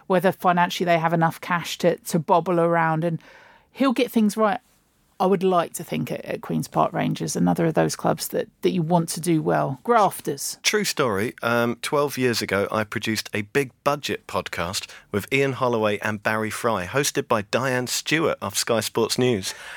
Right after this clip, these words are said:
Speaker 2: And,
Speaker 1: Did she
Speaker 2: uh,
Speaker 1: get a word in edgeways with those two?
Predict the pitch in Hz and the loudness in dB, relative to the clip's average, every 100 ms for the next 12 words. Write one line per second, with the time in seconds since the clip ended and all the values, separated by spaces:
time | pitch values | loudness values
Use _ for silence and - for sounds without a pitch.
0 | - - 113 117 120 113 - 127 127 127 | -12 -2 0 2 0 -2 0 2 2 0
1 | - 247 277 269 269 269 269 269 240 254 | 0 0 0 0 0 0 0 -4 0 0
2 | 262 - - 349 | 2 0 0 0